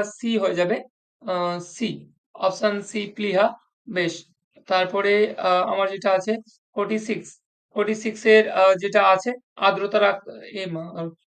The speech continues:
অ্যালোভেরা, একদম ঠিকই করেছে, অ্যালোভেরা হয়ে যাবে এটার সঠিক অ্যান্সার।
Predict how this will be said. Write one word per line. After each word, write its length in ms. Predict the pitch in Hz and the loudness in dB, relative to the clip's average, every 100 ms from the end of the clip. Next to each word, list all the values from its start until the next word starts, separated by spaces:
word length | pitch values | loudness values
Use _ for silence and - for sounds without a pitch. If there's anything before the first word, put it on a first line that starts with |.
| _ - | _ 2
অ্যালোভেরা, 380 | 208 190 160 175 | 4 4 2 0
একদম 180 | 175 175 165 | 0 -4 -4
ঠিকই 240 | 208 208 190 | -8 -6 -2
করেছে, 260 | 185 180 - _ _ - | -4 -4 -10 _ _ -2
অ্যালোভেরা 360 | 190 190 196 185 | 0 2 2 2
হয়ে 120 | 180 | 0
যাবে 120 | 180 180 | -4 -2
এটার 160 | 185 180 | -4 -6
সঠিক 200 | 180 185 | -8 -6
অ্যান্সার। 280 | 185 208 | -6 -2